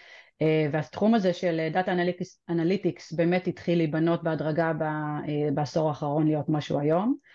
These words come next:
אה, והיום אנליסט באמת, אה, נדרש להרבה מאוד סקילס,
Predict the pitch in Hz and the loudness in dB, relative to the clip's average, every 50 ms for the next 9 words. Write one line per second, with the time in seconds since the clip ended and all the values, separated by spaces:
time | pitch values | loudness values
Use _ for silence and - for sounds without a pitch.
0 | - - - - - _ - - 160 170 170 170 170 170 165 165 165 170 - - | -20 -20 -20 -20 -20 _ -4 0 2 4 4 4 4 4 2 2 0 -2 -4 -6
1 | 165 151 175 170 160 165 202 269 320 339 339 330 311 247 214 196 208 233 277 277 | -8 -4 -4 -2 0 0 0 2 2 4 4 2 2 2 0 -2 0 0 0 0
2 | - 220 233 226 233 254 254 - - 262 254 240 226 214 220 220 247 254 - - | -2 -2 -2 0 -2 -2 -2 0 0 0 2 0 -2 -2 -2 -2 -2 -2 -2 -4
3 | 220 190 185 185 220 254 269 254 240 226 226 240 240 202 - - - 233 226 214 | -4 -4 -2 -2 0 0 0 0 0 0 -2 -2 -4 -4 -6 -8 -4 -2 -2 -2
4 | 190 - - - _ | -2 -4 -10 -20 _